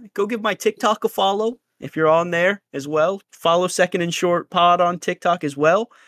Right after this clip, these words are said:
And then go on over to Disc, D I S C underscore gang, and, uh, give it a follow, give it a like. It's just a bunch of fun,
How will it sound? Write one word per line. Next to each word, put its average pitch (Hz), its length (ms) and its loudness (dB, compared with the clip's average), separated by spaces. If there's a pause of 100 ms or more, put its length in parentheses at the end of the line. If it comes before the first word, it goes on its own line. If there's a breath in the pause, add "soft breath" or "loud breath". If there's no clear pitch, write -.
(160 soft breath)
And 143 140 0
then 160 140 -4
go 170 340 0
on 175 120 -2
over 170 260 -2
to 123 140 -4
Disc, - 540 -2
D 156 180 -2
I 160 180 2
S 165 180 -4
C 175 320 -10
underscore 151 480 -4
gang, 131 500 -6 (600)
and, 139 260 -4
uh, 160 360 -2 (160)
give 170 200 -2
it 190 60 -2
a - 20 -2
follow, 185 440 0
give 185 180 -6
it 190 60 -4
a 185 40 -4
like. 170 360 -4
It's 180 160 -10
just - 200 -12
a 185 60 -8
bunch 180 220 -6
of 170 100 -6
fun, 170 680 -4